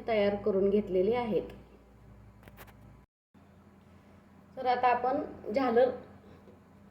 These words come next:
तयार करून घेणार आहेत. फ्रिल, फ्रिलसाठी मी ही एक दीड इंचाची अशा पद्धतीची एक लांब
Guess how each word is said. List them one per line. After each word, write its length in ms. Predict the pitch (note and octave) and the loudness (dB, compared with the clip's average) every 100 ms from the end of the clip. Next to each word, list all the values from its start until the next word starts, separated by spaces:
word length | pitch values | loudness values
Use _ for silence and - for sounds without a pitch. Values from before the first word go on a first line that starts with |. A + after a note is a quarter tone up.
| - | -8
तयार 200 | A#3+ A#3 A3 | -2 -2 0
करून 300 | A3+ A3 A3+ | 0 2 2
घेणार 300 | A#3 G#3+ G#3 | 4 4 4
आहेत. 300 | A3 F3+ - - | 2 0 -4 -8
फ्रिल, 280 | B3+ A3 G#2+ - - - - - - - - - - - - - - - - - | -2 -2 -2 -12 -20 -20 -20 -20 -20 -20 -20 -20 -20 -20 -20 -20 -20 -20 -20 -10
फ्रिलसाठी 520 | C#4 C#4 C4+ B3+ B3 | -8 -2 -2 2 2
मी 140 | A#3 | 2
ही 380 | B3+ A#3+ C#4 - - - | 2 0 -2 -4 -10 4
एक 200 | A#3 G#3+ | 4 4
दीड 140 | C4 | 0
इंचाची 520 | B3+ B3 G#3+ G3+ G#3+ C#4+ D#4 - - - - - - | 2 2 2 0 -2 -8 -10 -16 -20 -20 -20 -20 -18
अशा 200 | G#3+ B3 | -12 -6
पद्धतीची 640 | B3 A3 A3 G#3+ G#3+ B3 C#4 - | -4 0 0 0 -4 -6 -8 -2
एक 220 | A3 B3 - - - | 0 0 -4 -14 -8
लांब 400 | G#3 A3+ A#3+ | -2 0 2